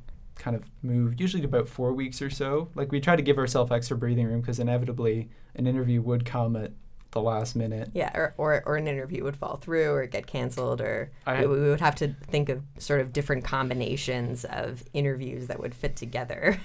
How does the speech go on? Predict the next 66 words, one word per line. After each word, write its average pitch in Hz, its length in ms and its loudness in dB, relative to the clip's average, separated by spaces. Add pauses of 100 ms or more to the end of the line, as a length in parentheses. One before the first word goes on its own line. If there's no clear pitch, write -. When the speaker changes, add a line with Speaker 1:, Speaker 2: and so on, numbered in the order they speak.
Speaker 2:
<laughs> 247 140 -2
Speaker 1:
And, 127 240 0
and 123 140 0
that 139 160 4
could, 143 200 -2
and 143 220 0
sometimes 147 420 0
actually 131 300 -4
we 127 60 -2
had 127 160 0
more 127 320 2
than 131 120 0
one 120 200 0
technical 123 420 -2
problem. 127 600 -4
Uh, 113 340 -2
I 127 80 2
seem 175 220 8
to, 151 100 8
like, 123 260 6 (140)
Speaker 2:
<laughs> - 140 -4
Speaker 1:
I, 156 100 4 (240)
in 156 140 4
one, 151 240 6
in 139 100 2
one 139 160 6
notable 139 340 6
case 131 300 0
for - 80 -4
an 123 60 0
episode 120 360 -2
that 120 80 2
I 117 60 2
will 123 220 0
not 117 320 0
men-, 123 240 0
I 123 60 -2
won't 135 200 2
mention 131 320 0
what 131 160 4
episode 123 380 2
it 110 80 0
is, 117 260 2
but 120 200 4
let's 254 180 8
just - 180 4
say 139 180 8
that - 160 6
the 120 120 2
Speaker 2:
<laughs> - 160 2
Speaker 1:
secondary 156 340 8
guest 123 320 6
that 120 80 -2
we 117 140 0
had, 120 400 4 (520)
uh, 113 320 6
I 120 120 4
was 123 100 0
calling 147 380 8
them, 127 440 2
uh, 113 360 4
they 127 180 4
are 123 80 8
based 135 260 2
in 117 140 4
Denmark, 123 560 4